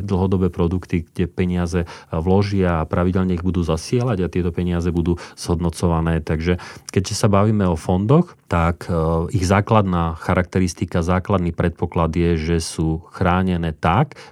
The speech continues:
že v nich, v každom jednom fonde sú desiatky, stovky a v niektorých dokonca tisíce rôznych cenných papierov. To znamená, vy si kúpite fond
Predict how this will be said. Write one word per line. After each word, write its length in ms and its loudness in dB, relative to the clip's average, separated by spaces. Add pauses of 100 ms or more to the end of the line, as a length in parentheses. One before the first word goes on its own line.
že 240 -2
v 240 -4
nich, 320 -18
v 160 -8
každom 320 0
jednom 320 0
fonde 400 0
sú 240 -2
desiatky, 560 -2
stovky 560 0
a 80 0
v 80 0
niektorých 320 -2
dokonca 480 -2 (240)
tisíce 480 2
rôznych 480 2
cenných 320 -4
papierov. 560 -2
To 80 -2
znamená, 320 2
vy 160 0
si 160 -4
kúpite 320 -2
fond 400 0